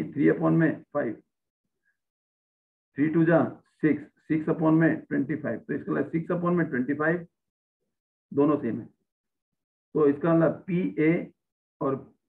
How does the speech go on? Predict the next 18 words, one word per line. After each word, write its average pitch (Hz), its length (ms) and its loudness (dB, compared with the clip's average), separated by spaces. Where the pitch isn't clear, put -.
दे 131 140 -2
रखा 147 220 2
है, 165 120 4
पी 143 260 -2
बी 151 200 0
दे 135 100 2
रखा 147 240 -2
है 165 220 -2
और 139 120 -4
ये 143 120 2
दे 135 60 2
रखा 131 140 -2
है। 123 60 -2
इसका 160 220 0
मतलब 160 260 2
पी 165 120 0
ए 165 360 0
intersection, 151 760 -2